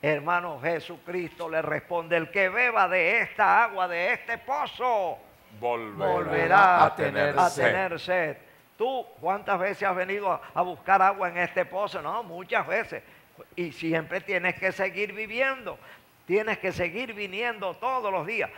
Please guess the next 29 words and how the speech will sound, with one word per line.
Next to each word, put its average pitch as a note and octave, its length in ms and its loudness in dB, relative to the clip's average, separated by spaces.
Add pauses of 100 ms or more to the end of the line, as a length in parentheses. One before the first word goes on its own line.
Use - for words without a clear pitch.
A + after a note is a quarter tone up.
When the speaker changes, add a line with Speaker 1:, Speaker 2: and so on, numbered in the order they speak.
(160)
Speaker 1:
Pero G3 380 2
el F3+ 180 0
que E3 160 -2
bebe A3 340 -2
del E3 200 -2
agua G#3 440 0
que E3 160 -4
yo G3+ 220 -8
doy, G3 480 -6 (300)
ay, D#3 280 -2
ay, D3+ 220 -2
ay, F#3 340 2 (300)
esa A3+ 400 4
es G3+ 120 0
una, A#3+ 340 -2 (220)
una A#3 280 0
fuente B3 720 -4
se F#3 200 -2
prende A#3 560 2
dentro F#3 500 -2
de F3 320 2
él, G#3+ 220 -4 (280)
una C#4+ 400 0
fuente A3+ 880 -2
que E3+ 200 -2
salta B3+ 840 0
para F3 260 4
vida G#3 280 -2
eterna. A3 720 2